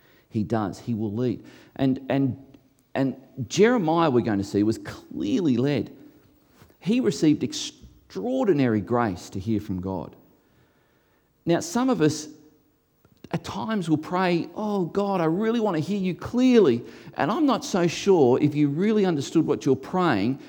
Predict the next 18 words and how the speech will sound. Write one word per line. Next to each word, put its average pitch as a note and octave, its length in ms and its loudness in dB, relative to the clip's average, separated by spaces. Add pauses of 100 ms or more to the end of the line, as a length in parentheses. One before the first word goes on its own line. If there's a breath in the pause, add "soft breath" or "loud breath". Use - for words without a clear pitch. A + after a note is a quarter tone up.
(280 loud breath)
you D3+ 180 0
would F#3 320 2
actually E3 420 0
keep - 280 0
praying F#3 380 -2
that. A1 260 -6 (1000 soft breath)
Because E3 260 4
Jeremiah G3 800 0
did. B2+ 640 0 (1400 soft breath)
And E3+ 180 2
what F3+ 180 6
we F#3 120 4
find A#3+ 580 0
is F3 120 0
Jeremiah E3+ 480 2
saying, E3 320 -2
"Stop - 560 -4
it. - 420 0